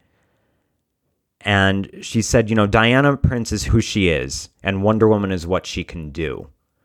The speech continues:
And I feel like that's true for a lot of gay kids.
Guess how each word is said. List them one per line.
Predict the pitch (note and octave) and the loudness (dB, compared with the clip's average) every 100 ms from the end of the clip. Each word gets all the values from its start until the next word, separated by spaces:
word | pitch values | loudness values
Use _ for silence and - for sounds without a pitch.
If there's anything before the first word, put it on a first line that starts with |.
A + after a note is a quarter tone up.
| _ _ _ _ _ _ _ _ _ _ _ _ - | _ _ _ _ _ _ _ _ _ _ _ _ -2
And | A2 A2+ A#2 | 0 2 0
I | A#2 B2 | 0 0
feel | - E3 | 2 4
like | F#3 F3+ | 4 4
that's | - - - | 2 0 -2
true | - F3+ F#3+ | -2 0 0
for | - B2+ | 2 4
a | |
lot | A2+ G#2+ A2 | 4 4 4
of | A#2 G#2+ - - _ | 2 -4 -18 -20 _
gay | A2 E3+ | -2 -2
kids. | - - - - - | -2 -10 -10 -16 -20